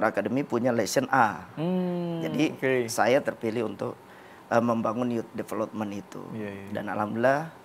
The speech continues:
Speaker 1: eh, berjalan sampai dengan sekarang. Di usia enam belas, Coach Bima Sakti kami menyumbang delapan pemain
Speaker 2: Dari Borneo tuh?
Speaker 1: di Borneo Junior itu.
Speaker 2: Luar biasa.
Speaker 1: Terus, eh,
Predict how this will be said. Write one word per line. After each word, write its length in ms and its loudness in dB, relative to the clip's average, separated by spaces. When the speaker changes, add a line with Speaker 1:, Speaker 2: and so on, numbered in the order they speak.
Speaker 1:
eh, 160 0
berjalan 560 6
sampai 240 0
dengan 240 -4
sekarang. 720 4
Di 400 0
usia 320 -2
enam 240 -2
belas, 640 6
Coach 240 0
Bima 240 -2
Sakti 320 -4
kami 320 2
menyumbang 560 0
delapan 400 -2
pemain 560 0
Speaker 2:
Dari 240 2
Borneo 240 4
tuh? 80 4
Speaker 1:
di 480 6
Borneo 400 2
Junior 320 0
itu. 320 0
Speaker 2:
Luar 160 0
biasa. 300 -8
Speaker 1:
Terus, 500 4
eh, 540 8